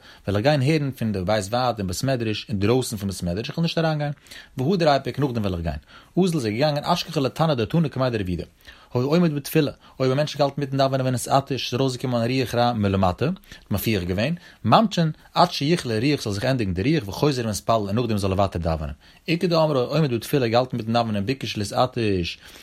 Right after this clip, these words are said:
דאס הייסט, יעצט זיך מאמע, זיי קענט אנהאלטן, און ער ווייסט, זיי גייט דערויס קומען. מרחיק לאחרא זאל ער אוועקגיין, דלת אמות, אם עס אט איז. און ער מאמט, נאך דעם ווארט ער, עד שיחל ריח, נאך דעם גייט ער צוריק, וואו חוזר, ווען עס פאל, וואו אמר, ריבונו של עולם, יצרתוני, נקובם, נקובם,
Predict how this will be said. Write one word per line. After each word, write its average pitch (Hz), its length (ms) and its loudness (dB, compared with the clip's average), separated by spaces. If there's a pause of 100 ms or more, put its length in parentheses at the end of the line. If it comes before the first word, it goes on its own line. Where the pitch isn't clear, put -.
(140)
דאס - 140 -2
הייסט, 123 180 -2
יעצט 95 100 -6
זיך - 100 -6
מאמע, 117 180 0
זיי 95 200 -4
קענט 104 220 0
אנהאלטן, 87 420 -2
און 110 80 0
ער 98 60 0
ווייסט, 120 200 0
זיי 107 80 -4
גייט 101 160 0
דערויס 85 260 -4
קומען. 190 220 0 (380)
מרחיק 170 400 4
לאחרא 147 420 2
זאל 104 180 -2
ער 104 60 0
אוועקגיין, 127 300 0
דלת 104 240 0
אמות, 135 260 0 (320)
אם 120 80 4
עס 104 160 0
אט 80 220 -6
איז. 202 140 0 (540)
און 98 100 0
ער 104 60 2
מאמט, 165 260 2
נאך 135 140 2
דעם 127 120 0
ווארט 143 240 4
ער, 131 80 -4
עד 143 120 2
שיחל 139 340 -4
ריח, 180 440 0 (240)
נאך 147 100 4
דעם 143 80 0
גייט 147 220 4
ער 127 60 0
צוריק, 151 300 0
וואו 113 100 -6
חוזר, 143 280 2
ווען 104 100 -2
עס 90 120 -4
פאל, 120 180 2 (360)
וואו 143 180 4
אמר, 185 120 6
ריבונו 123 260 2
של 95 160 -2
עולם, 143 220 0
יצרתוני, 131 500 0
נקובם, 117 340 0
נקובם, 147 420 0